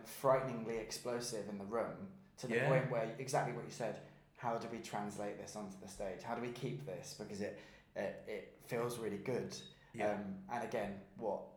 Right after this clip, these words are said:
Speaker 1: what's always dangerous is if it feels good in the room, sometimes it's just actors.
Speaker 2: Weird, um, I think I've spoken about this before, but for Tiny Dynamite, um, when Stephen and I were performing in it with Jasmine Hyde, um, we would put the set up.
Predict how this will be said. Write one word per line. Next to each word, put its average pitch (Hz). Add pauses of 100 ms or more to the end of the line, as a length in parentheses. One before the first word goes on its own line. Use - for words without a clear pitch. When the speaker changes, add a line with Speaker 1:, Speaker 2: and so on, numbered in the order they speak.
(120)
Speaker 1:
what's 113
always 110
dangerous 95
is 95
if 98
it -
feels 107
good 101
in 98
the 95
room, 95
sometimes 95 (140)
it's -
just -
actors. - (280)
Speaker 2:
Weird, 143
um, 113
I -
think -
I've -
spoken 147
about 123
this -
before, -
but 143 (300)
for - (220)
Tiny 180
Dynamite, 156 (400)
um, 113 (100)
when 113
Stephen 117
and 110
I 107
were 104
performing 101
in 92
it 95
with 90
Jasmine 92
Hyde, 90 (1000)
um, 101 (600)
we 120
would 113
put -
the -
set -
up. 85